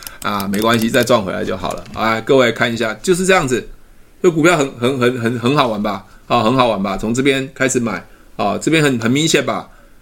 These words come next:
这边超明显的，啊，超明显的，哦，不然你就，你就厉害，就在这边买好了，在这边买，在这边买也可以。OK，它一直都没跌破，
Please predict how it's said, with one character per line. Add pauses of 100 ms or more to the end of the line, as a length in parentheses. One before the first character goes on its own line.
(160)
这
边
超
明
显
的，
啊，
超
明
显
的， (480)
哦，
不
然
你
就，
你
就
厉
害，
就
在
这
边
买
好
了，
在
这
边
买， (400)
在
这
边
买
也
可
以。 (320)
OK，
它
一
直
都
没
跌
破，